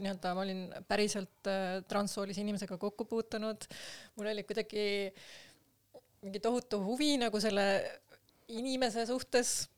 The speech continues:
äh, eelkõige. Ja, ja ma mäletan ka, et see raamat mind tohutult köitis, et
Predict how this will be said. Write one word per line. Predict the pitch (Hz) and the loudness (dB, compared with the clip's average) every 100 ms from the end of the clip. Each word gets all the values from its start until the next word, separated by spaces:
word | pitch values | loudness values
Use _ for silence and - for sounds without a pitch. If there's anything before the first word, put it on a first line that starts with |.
| - | -2
äh, | 214 214 202 214 | 2 2 2 2
eelkõige. | 214 208 208 202 202 - - - _ _ _ _ _ _ - - | 0 0 0 0 -2 -8 -20 -20 _ _ _ _ _ _ -20 -6
Ja, | 233 220 208 202 190 190 - - _ - | 0 2 2 2 2 0 -4 -14 _ 0
ja | 214 | 2
ma | 202 | 2
mäletan | 202 240 233 202 | 2 2 2 2
ka, | 220 | 0
et | 220 | 2
see | 202 | 4
raamat | 208 208 208 | 4 4 -2
mind | 190 | -2
tohutult | - 233 233 - 185 175 | 4 6 4 2 -4 -2
köitis, | 196 190 - 185 180 | -2 -2 -2 -6 -4
et | 196 | -4